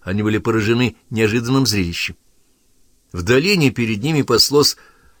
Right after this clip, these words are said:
от тысячи двухсот до тысячи пятисот лошадей, которых сначала приняли за быков, и уж заранее радовались вкусной пирушке. Отправили сорок человек для рекогносцировки.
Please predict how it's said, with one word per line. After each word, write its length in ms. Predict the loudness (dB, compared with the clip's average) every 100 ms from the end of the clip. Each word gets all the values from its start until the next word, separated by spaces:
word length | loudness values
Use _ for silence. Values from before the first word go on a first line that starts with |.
| _
от 280 | -2 0 -2
тысячи 460 | -4 -2 0 2 2
двухсот 540 | 2 0 0 2 2
до 120 | 2 0
тысячи 360 | 2 0 0
пятисот 480 | -2 -4 0 0 0
лошадей, 560 | -4 -4 -2 -2 -4 -6 _ -18
которых 280 | -8 -6
сначала 360 | -4 -2 0 0
приняли 340 | -2 -2 -2
за 160 | 0 0
быков, 400 | 0 2 0 -2 -10 _ -8
и 20 |
уж 80 | -2
заранее 360 | 0 2 2 2
радовались 460 | 0 0 -2 -2
вкусной 380 | -4 -6 -4 -4
пирушке. 440 | -4 -4 -6 -10 _ _ _ _ _ _ _ _ _ _ _
Отправили 640 | -4 -4 0 2 4 4 2
сорок 420 | 2 4 4 2
человек 320 | 2 4 4
для 280 | 2 0 2
рекогносцировки. 960 | 0 -2 -4 -2 0 0 0 0 -4